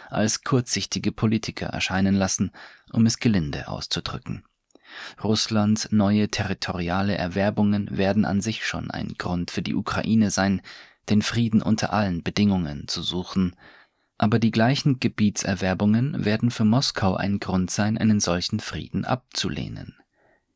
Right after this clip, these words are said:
Die Tatsache, dass dem Feind die Munition, im russischen Fall die Territorien, ausgeht, ist kein Grund, den Krieg zu beenden. Die Angriffe auf die Region Lwow,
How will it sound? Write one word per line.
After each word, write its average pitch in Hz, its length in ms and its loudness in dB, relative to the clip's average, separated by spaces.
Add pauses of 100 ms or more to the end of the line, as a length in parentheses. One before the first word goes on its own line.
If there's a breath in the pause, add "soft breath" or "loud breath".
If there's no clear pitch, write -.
Die 104 100 -4
Tatsache, - 720 0
dass - 220 -8
dem 87 240 0
Feind 135 640 -2
die 101 100 2
Munition, 110 960 4
im 82 240 -4
russischen 113 540 -2
Fall 113 300 0
die - 120 -4
Territorien, 101 920 -2
ausgeht, 131 800 0 (400 loud breath)
ist - 260 -4
kein 120 320 4
Grund, 92 500 -4
den 104 200 0
Krieg - 560 -10
zu - 160 -4
beenden. - 640 -2 (920 loud breath)
Die - 100 2
Angriffe - 800 2
auf - 200 -6
die - 120 -6
Region 101 460 0
Lwow, 113 560 -2